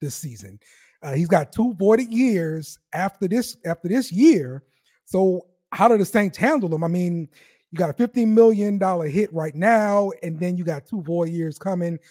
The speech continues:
which gonna lead to dead money. Will the Saints extend him to hold on to him, make the cap hit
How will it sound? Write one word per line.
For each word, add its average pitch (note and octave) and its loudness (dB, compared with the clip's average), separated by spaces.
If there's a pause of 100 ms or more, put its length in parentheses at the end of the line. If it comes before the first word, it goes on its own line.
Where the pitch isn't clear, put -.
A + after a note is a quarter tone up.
(140)
which E3 -6
gonna E3 -2
lead D#3+ -6
to - -14
dead F#3+ -2
money. F3 -2 (540)
Will F#3+ 4
the E3 -8
Saints G3+ 0
extend C4+ 0
him B3 2 (540)
to E3+ -4 (180)
hold F#3 0
on C#3+ -4
to A3+ 4
him, A3 2
make F3+ 0
the D#3 -8
cap F#3+ -2
hit F#3 0